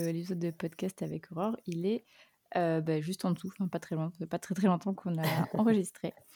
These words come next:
Speaker 1: Euh, mais aujourd'hui, nous sommes là pour parler du parcours de Tiff, justement. Donc, euh, tu viens de nous dire, euh, que donc, tu étais illustratri-, illustratrice, pardon, à temps plein. Est-ce
Speaker 2: Ouais.
Speaker 1: que tu pourrais nous parler un petit peu de ton parcours ? Euh, est-ce que tu as fait des études d'art et de graphisme,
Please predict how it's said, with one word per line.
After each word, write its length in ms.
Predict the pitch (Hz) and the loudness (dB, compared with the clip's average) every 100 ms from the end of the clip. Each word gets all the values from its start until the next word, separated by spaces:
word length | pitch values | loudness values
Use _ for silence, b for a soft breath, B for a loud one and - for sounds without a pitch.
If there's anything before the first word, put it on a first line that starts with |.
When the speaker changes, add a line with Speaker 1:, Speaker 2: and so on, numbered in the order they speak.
| B B B - | B B B 8
Speaker 1:
Euh, 200 | 214 202 | 10 12
mais 120 | 220 | 12
aujourd'hui, 380 | 320 262 208 233 | 10 8 8 12
nous 100 | 240 | 12
sommes 220 | 233 180 | 12 6
là 140 | 180 208 | 4 4
pour 280 | - 262 - | 2 -2 2
parler 420 | 226 202 202 226 | 4 4 4 2
du 120 | 190 | 0
parcours 460 | - 175 - 247 240 | -2 -2 -2 -2 -2
de 380 | 175 170 165 165 | 0 0 0 -2
Tiff, 240 | - 254 320 - | -2 -4 -2 -6
justement. 440 | - 208 - 175 302 - B B B - | -6 -6 -4 2 2 0 B B B -8
Donc, 520 | 196 262 269 233 - _ - | 4 8 8 6 -6 _ 2
euh, 1120 | 214 208 196 190 190 190 190 190 190 190 190 190 | 6 6 6 6 4 4 4 4 2 2 2 0
tu 120 | - | 2
viens 120 | 233 240 | 6 8
de 60 | |
nous 120 | 220 | 8
dire, 340 | 196 196 233 - - | 4 2 2 0 0
euh, 240 | 196 185 | 2 2
que 240 | 180 - 190 | 0 2 2
donc, 160 | 185 | 2
tu 100 | 180 | 2
étais 200 | 175 165 - | 0 0 0
illustratri-, 560 | 190 202 - 190 - - | 0 0 0 -2 -4 -4
illustratrice, 640 | 214 220 240 - 214 196 190 | 2 2 2 0 -2 -2 -2
pardon, 400 | - 180 180 190 - | 0 0 2 0 0
à 240 | 196 180 165 | 0 0 0
temps 220 | 175 160 | -4 -6
plein. 280 | - 196 - b b b - | 0 0 0 b b b -2
Est-ce 120 | 196 | 0
Speaker 2:
Ouais. 120 | 165 | 2
Speaker 1:
que 60 | 269 | 2
tu 100 | 226 | 2
pourrais 220 | - 202 | 2 6
nous 120 | 196 | 6
parler 220 | 185 180 233 | 6 6 8
un 120 | 247 | 8
petit 160 | - | 6
peu 160 | 190 247 | 2 2
de 100 | 208 | 2
ton 180 | 190 180 | 2 0
parcours ? 680 | 175 165 - 208 233 247 247 | 0 -4 -2 2 4 2 2
Euh, 160 | 190 | 2
est-ce 200 | 185 180 | 4 0
que 100 | - 196 | -2 -4
tu 180 | - | -4
as 40 | 180 | -6
fait 140 | - | -4
des 240 | 175 170 170 | -4 -4 -6
études 320 | 160 - 160 | -8 -10 -4
d'art 240 | 185 190 | 0 0
et 140 | 190 170 | 0 -2
de 140 | 156 | -4
graphisme, 500 | 165 156 160 - 190 | -4 -4 -4 -8 -12